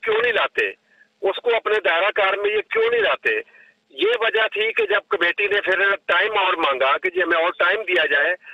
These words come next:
ताकि हम इसका दायरा कार वसी करें और उन, उन चीजों को भी देखें जिनके ऊपर उंगली उठाई जा रही है। हम तो बिल्कुल, अ, जो है across the board जो है ना, इसको करना चाह रहे हैं।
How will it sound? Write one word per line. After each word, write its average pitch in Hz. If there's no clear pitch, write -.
ताकि 180
हम 190
इसका 196
दायरा 151
कार 180
वसी 202
करें 156
और 190
उन, 208
उन 214
चीजों 415
को 214
भी -
देखें 180
जिनके 185
ऊपर -
उंगली 170
उठाई 160
जा 151
रही 139
है। 160
हम 156
तो -
बिल्कुल, -
अ, 156
जो 170
है 175
across 170
the 208
board 175
जो 202
है 160
ना, 147
इसको -
करना 156
चाह 143
रहे 117
हैं। 98